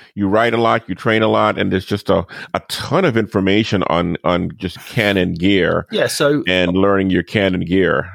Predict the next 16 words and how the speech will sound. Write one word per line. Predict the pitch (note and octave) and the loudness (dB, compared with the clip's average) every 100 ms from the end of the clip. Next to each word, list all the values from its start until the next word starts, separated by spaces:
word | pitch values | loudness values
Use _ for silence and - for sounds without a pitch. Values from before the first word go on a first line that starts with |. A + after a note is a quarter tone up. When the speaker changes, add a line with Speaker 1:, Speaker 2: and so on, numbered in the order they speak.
| - | -14
Speaker 2:
Exactly. | D3 F3+ D#3+ - | -6 -2 -2 -2
Speaker 1:
on | |
this, | - | 0
Speaker 2:
So | - | -2
Speaker 1:
on | F2+ | -2
your | E2+ - | -4 -2
site. | F2 E2+ | 0 0
Speaker 2:
obviously, | - - D3+ C3+ B2+ | 0 -2 -2 -2 -2
I'm | C3 B2+ | -2 0
a, | B2 B2 _ - | 0 -2 _ -10
a | A#2+ | -4
bit | C3 | -2
of | A#2+ | 0
a | A#2 | -2
Canon | B2 A#2 G#2+ | -2 -2 -2
specialist, | - C3 - C#3 C3 - - | -2 -2 0 0 0 -4 -10